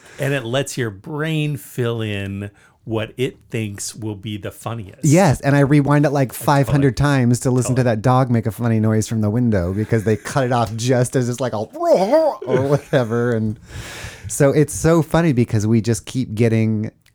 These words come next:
Speaker 2: 'cause we, and that's, I mean, it should be because we all know that it's a jo-, we all,
Speaker 1: Right.
Speaker 2: we already know. So let's get to the, get to the whatever. And it's so funny.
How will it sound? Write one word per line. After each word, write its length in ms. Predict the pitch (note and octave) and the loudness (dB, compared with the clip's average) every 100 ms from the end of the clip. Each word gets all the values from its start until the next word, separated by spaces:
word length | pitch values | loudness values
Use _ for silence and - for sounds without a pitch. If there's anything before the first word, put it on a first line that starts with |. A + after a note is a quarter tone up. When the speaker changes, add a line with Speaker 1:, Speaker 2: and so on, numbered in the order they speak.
| _ | _
Speaker 2:
'cause 160 | - A#2+ | -4 -4
we, 400 | A#2+ C3 B2+ - | -2 -2 -2 -4
and 180 | A#2+ A#2 | -2 0
that's, 220 | A#2+ - | 0 -2
I 80 | - | -2
mean, 140 | A2+ | 0
it 100 | A2+ | -2
should 220 | - F3+ D#3 | -2 -2 0
be 100 | G2+ | 0
because 320 | F2+ G#2+ G2+ | 0 0 0
we 160 | G#2 | 2
all 200 | A#2 A#2+ | 4 4
know 340 | A#2 B2 B2 A2+ | 2 2 2 2
that 180 | G2 G2 | 0 -4
it's 160 | F#2+ | -6
a 60 | F#2+ | -8
jo-, 200 | F2 - | -8 -6
we 200 | G2+ A2 | -4 -2
all, 480 | G#2+ G#2+ G#2 G2 F2+ | -2 -2 -2 -2 -6
Speaker 1:
Right. 300 | G#2 F2+ F#2 - | -12 -12 -14 -6
Speaker 2:
we 200 | A2 A2 | -4 2
already 300 | C3 B2 B2+ | 4 4 4
know. 260 | B2+ A#2+ | 4 2
So 140 | G2+ G#2+ | 2 0
let's 300 | G#2 F#2+ G#2+ | -2 -4 -4
get 240 | G#2 - | -6 -4
to 120 | - | -4
the, 320 | A2+ G#2+ G2 D#2 A#2 G#2+ | 0 0 -2 -6 -6 0
get 200 | F#2+ - | 0 0
to 100 | C3 | 0
the 100 | A2+ | 2
whatever. 600 | G#2+ G2+ G#2 F#2 F2+ F#2 | 4 4 2 2 0 0
And 240 | E2+ F#2+ - - - F2+ E2 - | -2 -4 -8 -18 -20 -18 -16 -6
it's 200 | G2+ - | -4 -4
so 340 | - B2 A#2 | -2 2 2
funny. 580 | G2+ F#2 F#2+ F2+ F2 | 0 -4 -2 -2 -4